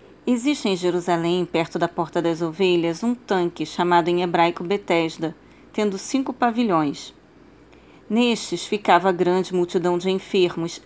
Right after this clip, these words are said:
cegos, mancos e paralíticos, esperando pelo movimento das águas. De certo em certo tempo descia um anjo do Senhor e agitava as águas. O primeiro que entrasse no tanque, depois de agitadas as águas,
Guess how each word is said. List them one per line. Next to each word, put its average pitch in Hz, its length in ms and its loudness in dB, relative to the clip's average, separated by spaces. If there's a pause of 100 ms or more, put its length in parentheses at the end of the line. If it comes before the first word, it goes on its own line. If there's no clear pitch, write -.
cegos, 185 680 0
mancos 185 600 0
e - 20 -6
paralíticos, 180 880 -2 (400)
esperando 190 480 2
pelo 185 220 0
movimento 175 520 -2
das 185 280 0
águas. 156 480 -2 (680)
De 262 140 -4
certo 277 300 0
em 190 100 -2
certo - 460 -4
tempo 185 440 -2
descia 185 400 0
um 170 140 2
anjo 165 240 -2
do 170 100 -2
Senhor 180 440 0
e 185 60 2
agitava 190 480 0
as 214 140 -4
águas. 156 460 -2 (640)
O 220 80 -6
primeiro 277 420 2
que 208 140 -2
entrasse 175 420 2
no 175 100 0
tanque, 175 460 -2
depois 180 320 0
de 190 80 -2
agitadas 170 540 0
as 165 200 -2
águas, 170 460 2